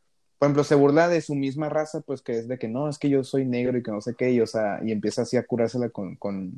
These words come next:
con eso, o sea, y, y, o sea, lo dice sin prejuicio, pues, de que dice, "Ah, pues, estoy hablando de, de mí, pues, de, de, de mí mismo".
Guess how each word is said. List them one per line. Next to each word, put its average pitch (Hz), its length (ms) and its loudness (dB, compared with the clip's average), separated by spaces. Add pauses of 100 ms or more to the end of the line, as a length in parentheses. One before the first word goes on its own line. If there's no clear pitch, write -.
con 101 160 -6
eso, 113 200 -2
o 113 40 2
sea, 120 100 2
y, 113 160 2
y, 120 100 6
o 127 60 8
sea, 135 120 4
lo 131 100 6
dice 123 180 2
sin 151 160 0
prejuicio, 131 500 2
pues, 107 200 -4
de 107 120 -8
que 107 100 -4
dice, 101 320 -4
"Ah, 101 160 -4
pues, 107 140 -10
estoy 107 180 -4
hablando 110 280 0
de, 107 200 -2
de 101 160 -4
mí, 117 200 2
pues, 110 180 -2
de, 98 140 -6 (120)
de, - 240 -14 (720)
de 101 120 -8
mí 104 160 -2
mismo". 110 220 -4